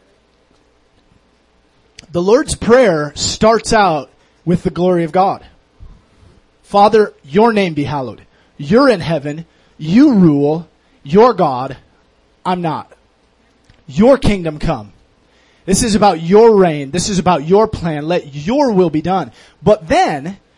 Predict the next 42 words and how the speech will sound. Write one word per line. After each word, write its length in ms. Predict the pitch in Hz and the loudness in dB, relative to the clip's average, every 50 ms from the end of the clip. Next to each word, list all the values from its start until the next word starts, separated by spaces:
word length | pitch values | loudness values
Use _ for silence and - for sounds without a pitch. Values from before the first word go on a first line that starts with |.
| _ _ _ | _ _ _
he, 240 | - - 220 208 - _ _ | -6 -4 -4 -6 -6 _ _
he 120 | - - 202 | -6 -6 -4
transitions 840 | - - 214 233 226 202 160 196 320 - - - 180 160 165 143 - - | -2 -2 -2 -2 -2 -2 -2 -4 -4 -4 -4 -6 -6 -6 -6 -12 -12 -12
into 280 | 196 202 - - 214 | -12 -10 -6 -6 -6
the, 200 | 185 165 190 180 - _ 151 139 _ | -2 -2 -4 -4 -6 _ _ _ _
the 100 | - 180 | -6 -6
genuine 680 | 160 135 127 135 165 226 247 247 247 247 233 220 196 185 | -6 -6 -4 -2 -2 0 0 -2 -4 -4 -6 -6 -6 -6
need 440 | 202 247 226 185 156 151 147 175 175 _ _ _ _ _ _ _ - | -6 -6 -4 -4 -4 -4 -6 -8 -10 _ _ _ _ _ _ _ -8
of 100 | 165 - | -8 -6
humanity. 600 | - 202 196 196 202 190 165 - 156 113 98 _ _ _ _ _ _ _ _ _ _ _ | -6 -4 -4 -4 -4 -6 -8 -10 -12 -14 -14 _ _ _ _ _ _ _ _ _ _ _
And 100 | - 165 | -8 -6
he 60 | 180 | -4
says, 340 | 165 - 220 202 175 - - _ | -2 0 0 0 0 -2 -6 _
"You 140 | 185 208 294 | -2 -2 0
can 180 | - - 285 208 | 0 -4 -6 -4
pray. 420 | - - 302 311 214 135 113 - _ _ _ _ _ _ _ _ | 2 2 2 2 2 -4 -8 -16 _ _ _ _ _ _ _ _
I 120 | 160 190 | -8 -6
need 220 | 220 226 226 220 175 | -4 -2 -2 -2 0
bread. 460 | 160 180 190 190 214 269 302 214 - _ _ _ _ _ _ | 0 0 2 2 2 0 0 -4 -12 _ _ _ _ _ _
I 100 | 170 190 | -10 -6
need 240 | 202 208 214 185 - | -4 -4 -4 -4 -2
forgiveness. 640 | - 196 185 190 208 208 190 247 262 254 - - - - _ _ _ | -2 -2 2 2 0 0 0 -2 -2 -2 -4 -8 -12 -14 _ _ _
And 120 | 160 185 | -6 -4
I 60 | 196 | -4
need 220 | 202 214 208 190 180 | -2 -2 -4 -2 -2
leading 360 | 190 214 226 226 214 196 180 | -2 -2 -2 -2 -4 -4 -6
and 80 | 170 | -4
deliverance." 540 | 165 180 175 185 180 147 117 104 - - - _ _ _ _ _ _ _ _ _ _ _ _ - | -4 -2 0 0 -2 -2 -8 -14 -18 -20 -20 _ _ _ _ _ _ _ _ _ _ _ _ 2
Those 180 | 220 233 202 | 2 4 4
are 60 | 240 | 2
genuine 480 | 196 131 165 220 240 240 208 202 196 170 | 0 0 0 0 0 0 -2 -4 -4 -4
prayers. 360 | - - 196 190 165 127 127 | -4 -2 -2 -2 -2 -4 -6
We, 240 | 156 175 208 220 - _ 202 220 - - _ _ _ | -6 -6 -6 -8 -10 _ -20 -20 -20 -20 _ _ _
he's 240 | - 180 165 208 202 | -4 -2 -2 0 0
not 200 | 277 294 240 202 | -2 -4 -4 -4
neglecting 500 | 202 175 160 220 262 302 - - 233 202 | -8 -6 -4 -4 -4 -2 -2 -4 -6 -6
those, 240 | 185 175 170 170 147 | -6 -4 -4 -6 -2
but 180 | 156 190 180 | -2 -4 -2
what 140 | 185 214 180 | -2 -4 -4
Jesus 420 | 156 196 254 269 262 247 214 180 | -2 -4 -4 -4 -4 -6 -6 -6
is 160 | 170 170 160 143 | -6 -6 -8 -6
doing 300 | 139 254 269 240 202 | -6 -6 -6 -6 -6